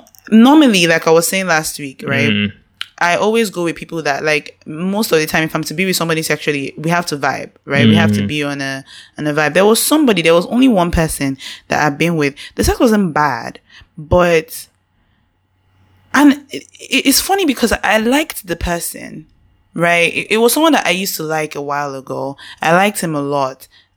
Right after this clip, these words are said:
Speaker 1: like, a long time ago. Then we kinda reconnected, and, and I liked him. I liked him. And, but I know that he really, really liked me, and I liked him and stuff. But when it was, when we had sex,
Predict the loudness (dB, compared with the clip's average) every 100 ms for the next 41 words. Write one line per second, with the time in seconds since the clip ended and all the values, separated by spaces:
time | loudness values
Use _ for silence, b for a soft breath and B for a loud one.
0 | _ -18 -18 _ -2 0 0 0 2 0
1 | -2 -4 -4 -8 -10 -10 -4 0 2 0
2 | -4 -2 -2 -2 -4 -6 -6 -6 -10 -8
3 | -4 -4 -6 B B B B 0 2 0
4 | _ _ -2 0 2 2 0 -2 0 2
5 | 2 -2 _ _ _ _ _ _ _ _
6 | 2 4 2 -2 -6 -8 -8 -4 -2 -2
7 | -2 0 0 0 0 0 -4 -4 -2 -2
8 | 0 0 -2 -4 0 0 -2 -4 -6 -4
9 | -6 -6 -8 -6 -2 0 -2 B B B
10 | B B B B B B -4 2 4 4
11 | 0 -4 -2 0 2 4 4 2 2 2
12 | 4 2 2 -2 -4 -6 -6 -10 -14 -16
13 | -18